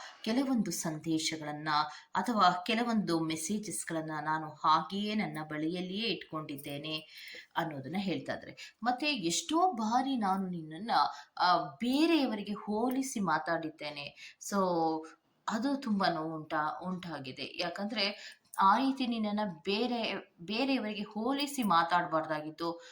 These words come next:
ಆ ರೀತಿ ಮಾತಾಡಿದ್ದೇನೆ, ಅದು ಕೂಡ ನನ್ಗೆ ತುಂಬಾ ನೋವನ್ನುಂಟು ಮಾಡಿದೆ ಅಂತ ಹೇಳ್ತಾ ಇದ್ದಾರೆ. So ಅಲ್ಲಿಗೆ ಫೈಲ್ ನಂಬರ್ ಟೂ ಅವರು,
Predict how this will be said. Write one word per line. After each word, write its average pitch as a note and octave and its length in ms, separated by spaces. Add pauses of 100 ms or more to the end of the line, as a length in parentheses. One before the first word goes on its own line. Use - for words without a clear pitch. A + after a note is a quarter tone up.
(120)
ಆ G3+ 160
ರೀತಿ A#3+ 260
ಮಾತಾಡಿದ್ದೇನೆ, D#3+ 1120
ಅದು A3+ 300
ಕೂಡ G3+ 200
ನನ್ಗೆ D#3+ 300
ತುಂಬಾ G#3+ 460
ನೋವನ್ನುಂಟು E3 640
ಮಾಡಿದೆ D3+ 480
ಅಂತ C#3 200
ಹೇಳ್ತಾ C#3 360
ಇದ್ದಾರೆ. - 520 (100)
So B3 120
ಅಲ್ಲಿಗೆ D4+ 380
ಫೈಲ್ G3 380
ನಂಬರ್ G3 340
ಟೂ D#3 160
ಅವರು, A3 360